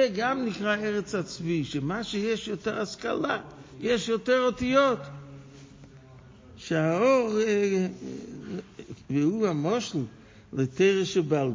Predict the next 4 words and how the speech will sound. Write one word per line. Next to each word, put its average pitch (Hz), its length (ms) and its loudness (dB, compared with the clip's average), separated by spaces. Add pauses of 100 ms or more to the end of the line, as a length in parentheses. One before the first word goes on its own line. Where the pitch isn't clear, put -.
פה, 120 100 -4 (840)
שהיא 143 640 2
מכין 185 500 2
דאימו, 135 480 2